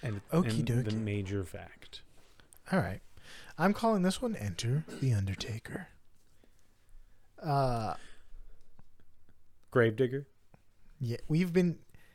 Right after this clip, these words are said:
Speaker 2: uh, I've been, uh, exchanging, um, W W E clips with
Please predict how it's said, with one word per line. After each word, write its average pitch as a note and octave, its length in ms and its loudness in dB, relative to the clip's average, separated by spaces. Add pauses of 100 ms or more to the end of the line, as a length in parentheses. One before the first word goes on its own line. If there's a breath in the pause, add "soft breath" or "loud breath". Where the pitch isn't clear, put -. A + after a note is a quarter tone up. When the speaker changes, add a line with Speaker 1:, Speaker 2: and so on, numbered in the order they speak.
(240 soft breath)
Speaker 2:
uh, A#2+ 320 -2
I've D3 260 -4
been, D#3+ 220 4
uh, G#2 360 -2 (1800)
exchanging, C#3+ 960 4
um, F#2+ 440 -4 (920)
W D3 320 6
W C3+ 300 4 (200)
E C3 40 0
clips C#3+ 480 -2
with G#2 460 -6